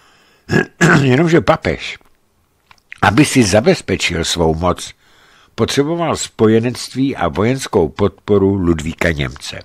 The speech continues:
Nemohl si dovolit jej naštvat a tak na Rostislavovu žádost buď nereagoval, anebo byla odpověď negativní.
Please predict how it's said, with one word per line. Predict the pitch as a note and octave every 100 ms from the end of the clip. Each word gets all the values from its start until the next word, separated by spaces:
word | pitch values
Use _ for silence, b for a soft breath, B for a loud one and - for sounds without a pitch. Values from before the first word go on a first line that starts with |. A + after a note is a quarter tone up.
| - _ B B B B B B -
Nemohl | A2 D3 F3 D#3+
si | - E3
dovolit | C#3 C3+ C3+ C#3 G2 -
jej | D#2+
naštvat | C#2 B1 - - B1 - _ b b b b -
a | G#2+
tak | C3+ C#3+
na | B2+
Rostislavovu | G#2 G#2+ - C3+ D3 D3 C#3+ A2
žádost | F#2 F#2+ G#2 A2 B2 - - b b
buď | C3 D3 G2 F#2
nereagoval, | G2 F2+ F2+ E2 D#2+ C#2+ E2 D2+ D#2 D2 E2 A#2+ b b b
anebo | - G2+ A#2 D#3
byla | C#3+ D3+ -
odpověď | G2+ - A2+ A#2 F#2+
negativní. | F2+ F2+ F#2+ E2 C#2 C2 B1